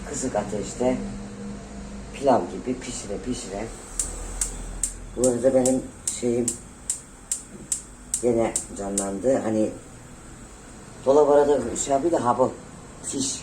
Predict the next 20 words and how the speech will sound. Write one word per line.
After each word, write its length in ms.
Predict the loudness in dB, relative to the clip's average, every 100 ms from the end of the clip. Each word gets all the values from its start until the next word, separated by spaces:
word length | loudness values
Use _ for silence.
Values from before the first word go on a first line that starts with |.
| -6 0
gene 260 | 2 2
bak 180 | 0 -2
çıt 200 | -8 -6
çıt 140 | -2
etmiyor. 340 | 0 0 -2 -2
Fişte 280 | -6 -2 0
takılı 300 | 0 -2 -6
şu 80 | -8
an. 80 | -8 -12 -18 -18 -18 -18 -18 -18 -16 -16 -18 -12 -8
Çıt 160 | -4
çıt 180 | -2 6
etmiyor 360 | 6 6 0 0
şu 160 | -2
an. 180 | -2 -2 -6 -16 -18 -18 -18 -18 -18 -18 -18 -6
Evet. 440 | 2 4 2 0 -12 -16 -18 -20 -18 -18 -18 -18 -20 -20 -20 -18 -18 -18 -18 -14 -8 -6 -6 -8 -10 -12 -12 -12 -12 -12 -12 -14 -14 -12 -10 -8 -8 -8 -8 -6 -4 -4 -6 -10 -10 -8 -8 -10 -10 -6
Evet, 360 | -4 -4 0
altını 440 | 0 0 -2 -6 -8
da 40 | -8 -8
kısalım 480 | 0 0 2 0
ve 160 | 0